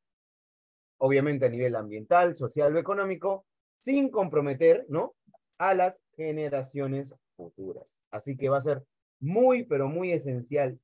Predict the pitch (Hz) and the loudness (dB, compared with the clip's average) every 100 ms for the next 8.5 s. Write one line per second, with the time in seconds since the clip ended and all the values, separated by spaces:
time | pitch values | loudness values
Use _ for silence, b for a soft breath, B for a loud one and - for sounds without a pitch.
0 | - 117 139 208 214 - 226 220 202 175 | -10 -6 -4 -4 -6 0 0 2 0 0
1 | 139 165 170 _ _ _ 190 165 147 160 | -2 -6 -6 _ _ _ 0 4 6 6
2 | 196 220 - 160 147 160 175 196 - _ | 4 -2 0 0 0 2 2 0 -6 _
3 | 196 196 196 175 202 190 190 156 143 135 | -4 -4 -8 -12 -8 -2 -2 2 2 2
4 | 131 147 170 170 180 185 190 190 _ _ | 2 0 -2 -6 -2 2 2 0 _ _
5 | _ 190 196 196 190 - 143 139 143 127 | _ -12 -2 -2 -2 -4 0 0 0 -4
6 | 139 139 165 196 202 135 147 160 151 160 | -4 0 2 2 -2 -6 -4 -4 0 0
7 | 160 160 165 196 - _ _ 294 294 214 | 2 2 2 0 -4 _ _ -8 -6 0
8 | 170 156 151 147 143 | 2 2 0 -2 -4